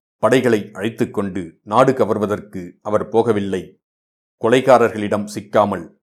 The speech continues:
ஒளிந்து மறைந்து திரிய வேண்டிய அவசியமும் அவருக்கு ஏற்படவில்லை என்றார் அருள்மொழிவர்மர். "அவருக்கு கொடுத்து வைத்தது அவ்வளவுதான்" என்று சொன்னான் வந்தியத்தேவன். இளவரசர் நகைத்தார்.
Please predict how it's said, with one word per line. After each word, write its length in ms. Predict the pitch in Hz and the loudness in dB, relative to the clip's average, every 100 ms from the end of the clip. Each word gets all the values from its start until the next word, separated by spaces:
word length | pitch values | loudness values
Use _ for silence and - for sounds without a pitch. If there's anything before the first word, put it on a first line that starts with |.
| _ _ | _ _
ஒளிந்து 360 | 92 120 135 127 | -4 -2 0 -2
மறைந்து 440 | 101 107 110 87 | -2 -2 -4 -8
திரிய 320 | 76 120 120 110 | -8 -4 0 0
வேண்டிய 420 | 104 95 92 90 | -2 -4 -8 -6
அவசியமும் 680 | 104 123 - 107 98 90 - | -2 -2 -2 -4 -4 -10 -10
அவருக்கு 500 | 107 113 104 - 95 | -2 -2 -2 -8 -4
ஏற்படவில்லை 840 | 104 110 104 98 98 95 90 90 _ _ _ _ _ _ _ - | -2 0 -2 -2 -4 -6 -8 -12 _ _ _ _ _ _ _ -6
என்றார் 640 | 110 113 104 92 92 - - | -4 -2 0 0 -2 -6 -6
அருள்மொழிவர்மர். 880 | 107 113 104 95 98 95 92 - _ _ _ _ _ _ _ _ _ _ | -4 -2 -2 -2 -4 -4 -6 -8 _ _ _ _ _ _ _ _ _ _
"அவருக்கு 520 | 92 113 151 147 127 | -4 2 4 2 -4
கொடுத்து 340 | 107 113 135 151 | -2 -2 0 2
வைத்தது 520 | 120 113 107 95 - | 2 0 -2 -4 -8
அவ்வளவுதான்" 840 | 98 110 120 113 104 101 - _ _ _ _ _ _ _ - | -2 2 4 2 2 0 -8 _ _ _ _ _ _ _ -8
என்று 300 | 113 104 104 | -6 -4 -8
சொன்னான் 560 | - 104 98 95 - | -6 -4 -2 -4 -6
வந்தியத்தேவன். 840 | 98 104 104 98 101 98 95 85 _ _ _ _ _ _ _ | -8 -6 -4 -4 -4 -4 -6 -10 _ _ _ _ _ _ _
இளவரசர் 680 | - 147 135 113 - 92 95 | -2 2 2 2 0 -8 -8
நகைத்தார். 640 | 101 113 107 - 95 92 | -6 -4 -4 -2 -2 -4